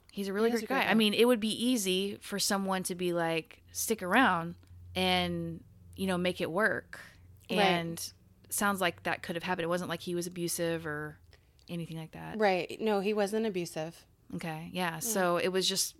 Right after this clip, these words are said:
Speaker 1: more like it was not working. And so when you say your gut, what do you think that means exactly?
Speaker 2: So I just feel like I knew that it wasn't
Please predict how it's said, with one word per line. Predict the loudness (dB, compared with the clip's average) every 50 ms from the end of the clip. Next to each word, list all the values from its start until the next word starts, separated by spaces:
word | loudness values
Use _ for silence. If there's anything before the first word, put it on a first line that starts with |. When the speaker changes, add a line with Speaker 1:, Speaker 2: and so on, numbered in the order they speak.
| -16 -8
Speaker 1:
more | -4 -2 2 2 2 2
like | 2 0 0 -2
it | -4 -6 -4
was | -6 -6 -6 -4
not | -4 -2 -2 0 -2 -2 -4 -6 _ _ _ _ _ _ _ _ _ _ -10
working. | -6 -6 -6 -6 -6 -8 -10 -10 -8 -8
And | -8 -4 -2
so | 0 0 0 0 -2 -6 -12 -16 -8
when | -2 0 0
you | 2 2
say | 2 2 2 2
your | 2 2 -2
gut, | -2 0 2 4 4 6 4 2 0 -2 -6 -8 -8 -8 -10 _ _ _ _ -20 -20 -20 -20 -20 -20 -20 -20 -20 -20 -20 -20 -20 -20 -20 -20 -16 -6
what | 0 0 0 0 -2 -10 -12
do | -8 -6
you | -6 -4 -4 -4 -4
think | -4 -4 -4 -4 -4 -6 -8 -10 -12 -12 -14 -14 -16 -20 _ -20 _ _ _ _ _ _ _ _ -12 -8
that | -6 -6 -6 -6
means | -6 -8 -10 -10 -12 -14 -18 -18 -14 -14 -14 -14 -14
exactly? | -16 -18 -18 -18 -20 -20 -20 -20 -20 -20 -20 -20 -20 -20 -20 -20 -16 -10
Speaker 2:
So | -2 2 4 4 4 4
I | 4 2 0
just | 0 -2 -2 -4 -2
feel | 0 2 2
like | 2 2 0 -2
I | -2 0 0 2
knew | 2 0 0 0 -2
that | -2 -4 -4
it | -6 -6 -8 -6
wasn't | -6 -6 -6 -4 -6 -6 -6 -6 -8 -10 _ _ -16 -14 -14 -14 -14